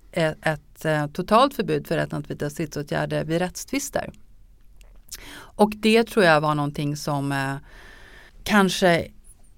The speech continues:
inte alla parter hade varit medvetna om att det skulle komma upp på bordet. Det vet jag inte, utan det är någonting som jag själv måste liksom,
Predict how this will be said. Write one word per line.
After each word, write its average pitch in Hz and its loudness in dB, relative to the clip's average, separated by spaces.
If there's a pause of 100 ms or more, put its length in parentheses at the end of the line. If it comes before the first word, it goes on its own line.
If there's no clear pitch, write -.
(180)
inte 202 6
alla 165 6
parter 214 6
hade 185 0
varit 156 0
medvetna 170 0
om 165 0
att 156 -4
det 160 -6
skulle - -8
komma 160 -4
upp 214 -2
på 269 -6
bordet. 226 4
Det 190 0
vet 180 2
jag 240 2
inte, 220 4
utan 180 -2
det 180 0
är 175 2
någonting 170 -2
som 160 -6
jag 147 -2
själv 156 0
måste 160 -6
liksom, 151 -4